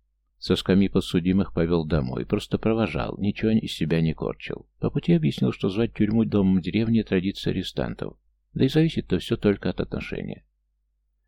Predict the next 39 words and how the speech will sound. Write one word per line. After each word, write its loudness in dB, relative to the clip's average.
Но 2
принято 6
называть 2
их -12
отсеки -2
огромной 4
станции -2
тюрьмой 2
для 0
малолеток. 0
Так -4
это 0
же 0
глупость. -2
Во-первых, 2
какие 0
они 2
в -4
чёрную 4
дыру 4
малолетки? -2
Во-вторых, 4
сектор 2
отделён 4
условно. 2
Если 0
ребята 2
с -4
ошейниками 2
попробуют 0
выйти 0
за 2
его 4
границы, 0
их -4
просто 0
вырубит 2
разряд -2
боли. -2